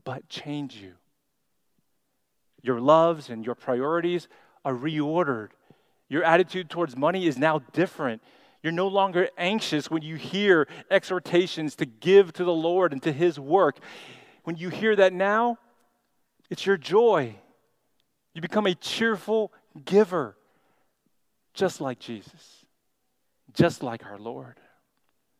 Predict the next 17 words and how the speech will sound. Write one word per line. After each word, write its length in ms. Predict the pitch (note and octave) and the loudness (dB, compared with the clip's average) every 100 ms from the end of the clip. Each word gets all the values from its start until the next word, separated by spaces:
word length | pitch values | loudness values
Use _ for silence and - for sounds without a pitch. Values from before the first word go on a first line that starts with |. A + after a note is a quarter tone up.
| _ _ _ _ _ _ _ | _ _ _ _ _ _ _
So 120 | - | -4
let 100 | B2+ | -4
me 80 | D#3+ | -4
conclude. 460 | D#3+ D#3+ - G#2 F2+ _ _ _ _ _ _ _ _ _ _ _ | -8 -12 -12 -14 -16 _ _ _ _ _ _ _ _ _ _ _
With 120 | - A#2 | -8 -6
a 60 | |
clear 520 | - - D#3 D3+ D3+ | -6 2 2 2 -2
and 180 | D3+ C3 | -6 -8
direct 340 | A2 A2 A#2 - | -8 -6 -6 -8
exhortation 640 | B2+ - A#2+ G#2+ F#2 - F2 _ _ _ _ _ _ _ | -12 -12 -14 -12 -14 -16 -20 _ _ _ _ _ _ _
for 160 | _ C3 | _ -2
our 180 | B2+ E3 | 0 0
church 300 | - D3+ - | -2 -10 -8
members 300 | A2+ G#2 - | -10 -10 -10
here 260 | A2+ G2 - _ _ _ _ _ _ _ _ | -10 -10 -16 _ _ _ _ _ _ _ _
to 120 | - | -8
give 320 | A#2 A2+ F#2+ | -6 -6 -8